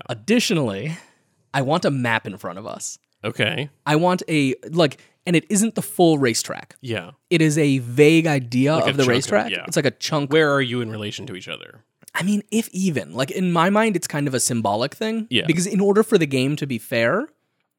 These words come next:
Speaker 1: if you have players racing each other,
Speaker 2: Mm-hmm.
Speaker 1: then they can't ha-, we can't have James makes three moves before I make one.
Speaker 2: Yeah. Yeah.
Speaker 1: So, one of the mechanics that I have in mind for this is an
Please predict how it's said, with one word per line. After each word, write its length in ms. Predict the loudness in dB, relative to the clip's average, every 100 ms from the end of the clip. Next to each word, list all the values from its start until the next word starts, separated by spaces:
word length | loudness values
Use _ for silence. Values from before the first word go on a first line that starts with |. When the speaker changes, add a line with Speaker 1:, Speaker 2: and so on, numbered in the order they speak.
| _
Speaker 1:
if 160 | -4 -2
you 180 | -2 0
have 180 | 0 0
players 420 | 0 2 0 -2
racing 300 | -4 -4 -4
each 120 | 0
other, 240 | 0 0 -4
Speaker 2:
Mm-hmm. 320 | -4 -4 -4 -8 _ -12
Speaker 1:
then 320 | -2 0 2
they 120 | 0
can't 320 | -2 -6 -6
ha-, 180 | -4 -6 -6
we 140 | -8
can't 240 | -4 -4
have 360 | -2 -2 -4 -8 _ -8
James 480 | -2 0 0 -2
makes 320 | -4 -6 -6 -6
three 260 | 0 0
moves 460 | 0 -4 -12 -10 -10 _ _ _ _
before 320 | -8 -2 0
I 100 | 0
make 180 | -2 -8
one. 240 | -12 -12 -2
Speaker 2:
Yeah. 300 | 0 0 -4 _ _ _
Yeah. 200 | -6 2
Speaker 1:
So, 360 | 6 6 4 0 _ _ _ _ _ _
one 320 | -4 0 2
of 100 | 2
the 80 | 0
mechanics 460 | 0 -2 -2 -2
that 80 | -2
I 120 | -2 -2 -4
have 340 | -6 -6 -4
in 80 | -2
mind 280 | 0 0 -2
for 80 | -2
this 240 | -2 -2
is 200 | -4
an 60 | -4